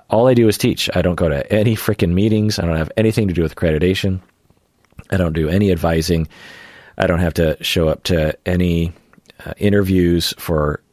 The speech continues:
prospective students. I don't have to do crap. All I get to do, I d-, I do, I get to do all the best stuff, which is to show up and teach classes and go home. And what that means is a lot more free time because, you know, it's a full-time job at the university,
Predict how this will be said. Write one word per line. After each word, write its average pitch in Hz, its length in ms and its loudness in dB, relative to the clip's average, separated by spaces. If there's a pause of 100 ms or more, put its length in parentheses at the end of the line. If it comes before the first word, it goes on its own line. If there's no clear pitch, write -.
(100)
prospective 80 500 -2
students. 101 480 0
I 98 60 -2
don't 101 100 0
have 87 100 -2
to 82 80 -6
do 73 200 -2
crap. - 520 -2
All 95 160 0
I 101 120 2
get 90 140 0
to 87 80 0
do, 78 240 -2
I 87 100 -4
d-, 78 140 -8 (100)
I 82 60 -8
do, 90 280 0
I 92 60 -2
get 95 120 2
to 98 60 2
do 87 160 2
all 92 120 2
the 101 100 0
best 85 340 -2
stuff, - 320 -6
which 78 160 -6
is 80 160 -4
to 71 140 -4
show 104 280 2
up 92 200 0
and 69 200 -4 (580)
teach - 220 -2
classes 82 600 0 (500)
and 73 140 -6
go 78 160 0
home. 71 280 -4 (440)
And 82 580 -2 (360)
what 85 180 -2
that 78 240 0
means 123 300 2
is 90 120 0
a 82 100 2
lot 95 500 0
more 113 160 2
free 107 220 0
time 76 340 -4 (500)
because, 80 480 0
you 131 80 2
know, 82 80 0
it's 82 100 -4
a 85 60 -4
full-time 76 500 -4
job 82 240 -2
at - 40 -14
the 76 80 -6
university, 69 440 -8